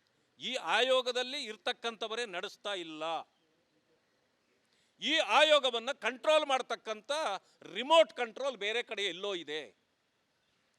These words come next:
ಇದು ಬಹಳ ಸ್ಪಷ್ಟವಾಗಿ ಅರ್ಥ ಆಗತ್ತೆ. ಒಂದು.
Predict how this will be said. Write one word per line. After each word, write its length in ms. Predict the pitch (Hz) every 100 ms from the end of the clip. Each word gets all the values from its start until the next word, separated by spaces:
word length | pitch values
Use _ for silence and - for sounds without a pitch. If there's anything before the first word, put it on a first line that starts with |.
| _ _ _ _ _
ಇದು 500 | 165 277 294 285 _ _ _ _ _ _ _ _ _ _ _ -
ಬಹಳ 240 | 170 220
ಸ್ಪಷ್ಟವಾಗಿ 800 | 202 - 208 - - 233 233 226
ಅರ್ಥ 300 | 208 175 -
ಆಗತ್ತೆ. 560 | 170 139 - 123 113 _ _ _ _ _ _ _ _ _ _ _ -
ಒಂದು. 460 | 220 285 190 101